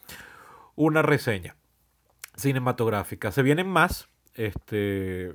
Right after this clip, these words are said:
reseñas. Ya he, he estado, eh, voy a hacer reseñas básicamente de las películas que he estado viendo en el cine, de las películas de tempor-, de la temporada de premios. Este, tengo pensado hacer una de la película que fui a ver hoy, que es la nueva película de Clint Eastwood, además de esta que les voy a hacer ahorita.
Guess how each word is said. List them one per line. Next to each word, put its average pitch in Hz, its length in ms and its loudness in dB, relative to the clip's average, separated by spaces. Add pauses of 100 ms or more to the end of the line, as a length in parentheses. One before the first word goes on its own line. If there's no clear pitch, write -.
(160)
reseñas. 151 760 -2
Ya 104 200 -2
he, 104 180 -6
he - 80 -10
estado, 123 320 0
eh, 101 240 -2 (520)
voy 104 420 -4
a - 20 6
hacer 156 160 4
reseñas 156 320 0
básicamente 139 540 -2
de 143 100 0
las 123 140 -6
películas 117 480 -4
que - 80 -8
he - 20 -2
estado 127 280 -2
viendo 127 260 -4
en 123 60 -8
el 113 120 -6
cine, 208 400 -4 (800)
de 113 140 0
las 110 120 2
películas 135 420 0
de 139 60 2 (100)
tempor-, 110 300 -4
de 107 140 -2
la 101 80 0
temporada 107 420 0
de 131 80 2
premios. 180 720 -2
Este, 95 520 -8
tengo 107 320 -6
pensado 110 320 -4
hacer 110 220 -4
una 110 260 -4
de 92 400 -6 (400)
la 82 160 -12
película 95 420 -6
que 92 120 -14
fui 92 140 -6
a - 20 -2
ver 98 140 0
hoy, 147 280 4
que 90 200 -8
es 92 120 -10
la 92 160 -6
nueva 98 240 -4
película 101 340 -4
de 95 40 -4
Clint 98 220 -8
Eastwood, 151 420 -6
además 90 360 -6
de 98 100 -4
esta 101 200 -8
que 95 100 -10
les 85 100 -8
voy 92 220 -8
a 92 80 -8
hacer - 340 -12
ahorita. 156 380 -4